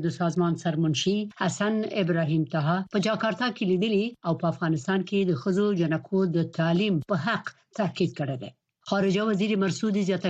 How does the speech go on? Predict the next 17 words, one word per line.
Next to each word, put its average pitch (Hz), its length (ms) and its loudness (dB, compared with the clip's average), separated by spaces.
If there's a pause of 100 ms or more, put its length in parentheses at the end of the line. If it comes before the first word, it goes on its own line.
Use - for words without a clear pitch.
کړې 196 200 2
ده 202 120 2
چې 202 120 -2
په 180 100 0
دې 175 160 2
غونډه 185 240 2
کې 196 120 -2
د 175 60 2 (140)
افغانانو 175 540 2
سره 175 160 0 (100)
د - 20 2 (140)
اندونیزیا 165 540 2
په 180 120 -2
شمول 185 300 0 (240)
د 226 140 2
نورو 277 260 2
هیوادونو 175 420 2